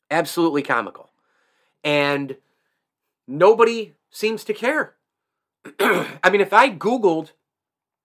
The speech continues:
Dodger playoff, uh, Dodger payroll, Dodger payroll, co-, you know, columns, or,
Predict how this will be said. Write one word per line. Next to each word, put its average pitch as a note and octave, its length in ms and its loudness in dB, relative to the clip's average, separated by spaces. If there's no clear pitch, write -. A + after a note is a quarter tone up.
Dodger G#3 500 2
playoff, E3+ 680 2
uh, C3 120 2
Dodger E3 580 2
payroll, C3 640 -6
Dodger F#3+ 360 4
payroll, E3+ 560 0
co-, B2 280 -6
you B2+ 80 -6
know, G#2+ 260 -6
columns, A#2 540 -6
or, A2 300 -6